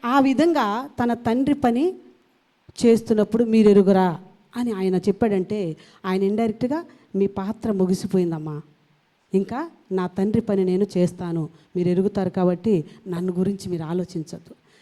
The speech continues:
ఈ మాట నా దేవుడు నాతో కూడా మాట్లాడాడు మొన్న సభలో. "ఇంకా ఆగిపో నువ్వు, నీ శ్రమ నేను చూశాను, నువ్వు చాలా అలసిపోయావమ్మా,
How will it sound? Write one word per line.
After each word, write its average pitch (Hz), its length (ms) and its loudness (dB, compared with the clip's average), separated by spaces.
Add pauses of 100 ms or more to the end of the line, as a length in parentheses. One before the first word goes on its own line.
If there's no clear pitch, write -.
(140)
ఈ 208 40 4
మాట 214 320 -4
నా 202 180 -2
దేవుడు 185 300 4
నాతో 175 300 -2
కూడా 170 160 -8
మాట్లాడాడు - 500 -20 (1080)
మొన్న 180 140 -2
సభలో. 180 540 -4 (220)
"ఇంకా 202 200 -10
ఆగిపో 208 400 -10
నువ్వు, 180 180 -10 (1300)
నీ 185 80 0
శ్రమ 190 320 -6
నేను 196 200 -2 (100)
చూశాను, 185 280 -4
నువ్వు 170 260 -4
చాలా 254 220 -10
అలసిపోయావమ్మా, 185 720 -6